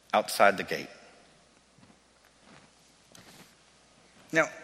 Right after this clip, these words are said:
some people carried this paralyzed man over there outside the gate, just outside God's house,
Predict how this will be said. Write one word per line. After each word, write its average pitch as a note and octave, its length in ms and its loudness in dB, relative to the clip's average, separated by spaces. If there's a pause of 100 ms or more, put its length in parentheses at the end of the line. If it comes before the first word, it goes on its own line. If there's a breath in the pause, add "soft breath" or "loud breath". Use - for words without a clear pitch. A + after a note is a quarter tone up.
(120)
some - 260 0
people F#3 760 2
carried G#2 600 6
this G2+ 200 0
paralyzed F#2 680 6
man G2 280 0
over A2+ 320 2
there F2 300 4
outside F2+ 520 6
the D#2+ 60 -4
gate, F2+ 260 2
just F3 300 2
outside F2 560 4
God's D#2+ 280 0
house, - 440 -2